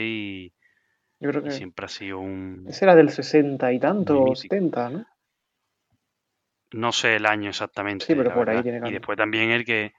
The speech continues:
Speaker 1: el que tú has dicho, Rafa, eh, la parte delantera del Mustang, pues, también es muy, es algo ya, mm, histórico, ¿no?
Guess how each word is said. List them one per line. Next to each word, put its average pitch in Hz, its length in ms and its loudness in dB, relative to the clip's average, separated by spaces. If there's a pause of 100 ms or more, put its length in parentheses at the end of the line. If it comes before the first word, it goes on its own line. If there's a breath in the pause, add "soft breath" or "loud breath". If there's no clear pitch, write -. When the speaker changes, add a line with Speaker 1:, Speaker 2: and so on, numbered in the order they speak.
(280 soft breath)
Speaker 1:
el 113 120 -4
que 101 120 -8
tú 104 120 -4
has 101 100 -2
dicho, 117 540 -4
Rafa, 104 480 -2 (440 soft breath)
eh, 98 460 -4
la 95 280 -2
parte 98 280 -2
delantera 104 440 -2
del 101 120 -2
Mustang, 104 440 -6
pues, 107 140 -8
también 117 300 -2
es 107 80 -4
muy, 101 680 -8 (880)
es 92 140 -12
algo 98 600 -6
ya, 98 560 -2
mm, 98 460 -10
histórico, 117 640 -4
¿no? 107 220 -10